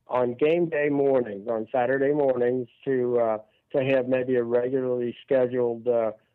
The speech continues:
uh, tour of McKay, which I think would make a whole lot of sense, uh, to, to do that, let's say, every, uh, you know, six times a year for game day, uh, uh, pre-game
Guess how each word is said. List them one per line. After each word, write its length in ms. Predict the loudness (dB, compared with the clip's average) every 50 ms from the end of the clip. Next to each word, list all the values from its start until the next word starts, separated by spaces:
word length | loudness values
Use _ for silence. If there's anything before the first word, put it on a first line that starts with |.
| _ _ -4
uh, 140 | -2 -2 -2 -4 -4
tour 300 | -2 0 2 2 4 2
of 140 | 2 0 -2
McKay, 520 | -4 -6 -6 -2 0 0 2 2 0 0
which 220 | -2 -4 -4 -2 -4
I 100 | -4 0
think 240 | 0 0 0 0
would 160 | -2 -4 -4 -2
make 240 | -2 -2 -2 -2
a 80 | -4 -4
whole 180 | -2 -2 0 0
lot 200 | 2 0 0 -2
of 80 | -4 -6 -4 -4
sense, 280 | -2 -2 -4 -6 -10 _ _ -6 -4
uh, 200 | -2 -2 -4 -6 -8 -12 _ _ _ _ -2
to, 200 | -2 -2 -2 -4 -10 -12
to 60 | -12 -8
do 280 | -4 -2 -2 0 0 0
that, 280 | 0 0 0 -2 -4 -4
let's 180 | -4 -4 -4 -4 -4 -4
say, 220 | -4 -2 -2 -2
every, 440 | -4 -4 -2 -2 -2 -2 0 0 0
uh, 220 | 0 0 0 -2 -4 -6 _ _ _ _ -4
you 80 | -2 0
know, 280 | 2 2 0 -2 -4 -8 _ _ _ -20 -20 -20 -16 -14 -14 -8 -4 -4
six 160 | -4 -4 -2 -2
times 320 | -2 0 0 0 0 0
a 100 | -2 -2
year 360 | 0 0 0 2 2 0 0 -4 _ -12 -10
for 60 | -8 -4 0
game 260 | 0 2 2 2 0
day, 460 | 0 0 0 0 0 0 0 0 0
uh, 300 | 0 0 0 0 -2 -4 -6 _ _ _ _ _ -10 -6
uh, 340 | -4 -2 -2 0 0 -2 -4 -6 -10 -20 -20 _ _ -20 -20 _ _ _ _ _ _ _ _ -8
pre-game 840 | -2 0 2 4 4 2 2 2 2 2 2 2 0 -2 -4 -6